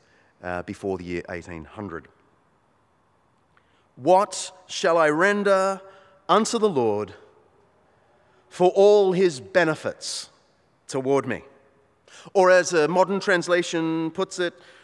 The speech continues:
"What shall I return to the Lord for all his goodness to me?" At one level, what an odd text on this occasion.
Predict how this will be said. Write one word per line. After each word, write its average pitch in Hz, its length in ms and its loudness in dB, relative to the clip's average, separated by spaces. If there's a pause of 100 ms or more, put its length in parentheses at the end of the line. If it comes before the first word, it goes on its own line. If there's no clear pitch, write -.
(180)
"What 220 240 0
shall 202 300 -2
I 185 340 -2 (220)
return 165 920 -2
to 160 120 -6
the 147 100 0
Lord 135 460 -2 (640)
for - 260 -6
all 180 360 4
his 160 240 -2
goodness 123 600 -6 (440)
to 170 160 2
me?" 113 260 -2 (2500)
At 208 140 2
one 240 220 0
level, 208 500 0 (1500)
what 220 240 2
an 277 240 2
odd 143 340 0
text - 500 -6 (2500)
on 196 120 4
this 175 180 0
occasion. 196 440 -4